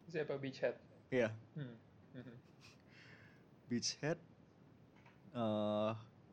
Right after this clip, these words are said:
Speaker 2: quick kick, because, eh, karena di salah satu, kayak di komiknya Aubrey juga, he fought Snake Eyes to stand still.
Speaker 1: Mhm. Tunggu,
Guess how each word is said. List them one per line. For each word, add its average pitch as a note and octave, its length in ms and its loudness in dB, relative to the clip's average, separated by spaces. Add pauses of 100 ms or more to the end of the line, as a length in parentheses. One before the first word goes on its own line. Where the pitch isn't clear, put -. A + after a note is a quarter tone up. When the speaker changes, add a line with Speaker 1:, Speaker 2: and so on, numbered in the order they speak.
(340)
Speaker 2:
quick A#2+ 260 2
kick, D3+ 200 0 (120)
because, A#2 380 0 (840)
eh, C3 280 6
karena C3 320 2
di C3 480 4 (100)
salah B2 300 4
satu, A2+ 720 4 (1800)
kayak E3+ 200 4
di E3 80 4
komiknya C3 320 4
Aubrey B2 280 6
juga, A2+ 360 2 (1080)
he D#3 300 2
fought A#2+ 480 2 (220)
Snake A#2 320 2
Eyes C3+ 160 4
to B2+ 80 6
stand A2+ 240 2
still. G#2+ 320 2 (1200)
Speaker 1:
Mhm. B2+ 240 -6 (640)
Tunggu, A#3+ 240 2